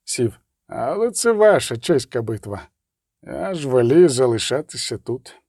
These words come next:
Старий чернець-хроніст з Жаганського монастиря августинців відігнав настирливу муху, вмочив перо в чорнило.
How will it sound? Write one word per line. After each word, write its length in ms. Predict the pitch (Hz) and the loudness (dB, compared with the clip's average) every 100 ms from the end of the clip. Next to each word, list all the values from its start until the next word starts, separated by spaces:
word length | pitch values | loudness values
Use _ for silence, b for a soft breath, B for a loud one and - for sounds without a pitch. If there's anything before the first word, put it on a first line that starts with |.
| _ _ _ _ _ _ _ _ _ | _ _ _ _ _ _ _ _ _
Старий 420 | - - 139 196 | -4 2 2 2
чернець-хроніст 1160 | 196 170 143 160 175 - - 135 156 196 - - _ _ _ _ - | -2 -2 0 0 0 -4 0 0 2 -2 -6 -16 _ _ _ _ -14
з 160 | 151 | -6
Жаганського 640 | 147 147 160 143 - 143 135 | 0 2 2 0 -2 -2 0
монастиря 560 | 135 123 - 139 143 | 0 -2 -2 2 2
августинців 840 | 123 120 117 - 151 131 127 120 - _ _ _ - | 2 -2 -6 -2 -2 -2 -4 -6 -10 _ _ _ -4
відігнав 540 | 156 180 185 190 226 | 0 2 2 2 -2
настирливу 640 | 214 180 - 196 202 190 | 0 0 2 2 4 2
муху, 440 | 190 214 185 - 76 - _ _ - | 0 -2 -6 -8 -18 -20 _ _ -12
вмочив 520 | 113 135 127 165 160 | -6 -4 -2 -2 -2
перо 280 | - 131 139 | 0 0 0
в 60 | |
чорнило. 480 | - 143 123 104 90 | -2 -4 -4 -6 -8